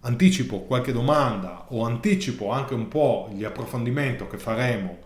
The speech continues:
eh, nella newsletter. Si possono fare le semine, le risemine? Sì, si possono sempre fare le semine e le risemine del prato. È chiaro che più ci spostiamo verso il periodo critico infestanti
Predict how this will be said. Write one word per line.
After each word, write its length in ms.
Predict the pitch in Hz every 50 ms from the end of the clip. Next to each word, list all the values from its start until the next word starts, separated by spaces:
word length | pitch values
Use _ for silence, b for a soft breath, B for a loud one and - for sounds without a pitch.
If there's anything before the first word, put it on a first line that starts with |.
| B B B B B B B B
eh, 380 | 113 104 98 101 104 107 - -
nella 380 | 139 123 123 131 131 123 113 107
newsletter. 1080 | 113 135 175 196 202 190 190 185 185 185 - - 226 226 240 233 233 226 - - - -
Si 160 | - - 117
possono 360 | 127 160 165 165 - 185 170
fare 260 | 170 185 190 185 175 165
le 120 | 165 156
semine, 600 | 160 - 196 196 190 175 180 180 185 208 226 208
le 140 | 151 143 143
risemine? 680 | 139 135 - 180 180 180 190 214 220 202 170 131 123
Sì, 460 | - - - - - 120 107 95 95 -
si 140 | - - 98
possono 320 | - 143 139 - 156 131 120
sempre 600 | - - - - 127 117 101 95 92 - 92 92
fare 400 | 92 - 98 95 98 98 95 95
le 100 | 92 95
semine 380 | - - 113 123 131 135 120 104
e 20 |
le 100 | 101 98
risemine 400 | 98 95 - - 101 95 92 95
del 100 | 95 92
prato. 480 | - - 95 82 73 73 - - - - B B B B B B B B
È 140 | - 120 -
chiaro 500 | - 147 147 170 185 190 202 226 233 -
che 140 | - - 117
più 560 | - - - 180 214 240 226 156 123 - - -
ci 460 | - - - 139 135 127 120 120 120
spostiamo 960 | - - - 120 110 - - - - 196 202 190 170 139 110 101 95 92 - B B B B B B
verso 320 | - 123 156 175 - - 147
il 80 | 131
periodo 480 | 127 139 143 151 190 220 208 170 151 -
critico 480 | - 170 170 180 170 120 117 - - 104
infestanti 1200 | 104 101 92 - 120 - - - - 196 190 180 165 143 117 101 92 - 95 90 87 87 -